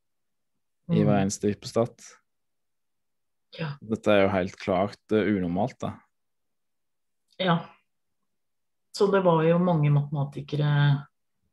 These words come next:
Speaker 2: doktor Shiva heter han, han
Speaker 1: Mm.
Speaker 2: som har, eh, regnet mye på dette her.
Speaker 1: Ja, stemmer, ja. Jeg tror jeg har sett den, ja.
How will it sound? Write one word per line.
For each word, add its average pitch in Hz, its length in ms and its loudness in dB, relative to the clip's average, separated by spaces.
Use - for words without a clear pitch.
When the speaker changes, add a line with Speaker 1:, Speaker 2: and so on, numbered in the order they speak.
Speaker 2:
doktor 185 300 -2
Shiva 202 680 0
heter 185 200 -2
han, 160 220 -4
han - 100 2
Speaker 1:
Mm. 170 40 0
Speaker 2:
som 170 180 -6
har, 170 220 -2
eh, 151 400 -6
regnet 143 340 -2
mye 143 200 0
på - 100 -10
dette - 240 -8
her. - 180 -8
Speaker 1:
Ja, 107 160 0
stemmer, 101 300 -4
ja. 104 140 2
Jeg - 480 -20
tror - 100 -16
jeg 104 60 -12
har 110 80 -14
sett - 180 -12
den, 113 160 -10
ja. - 440 -12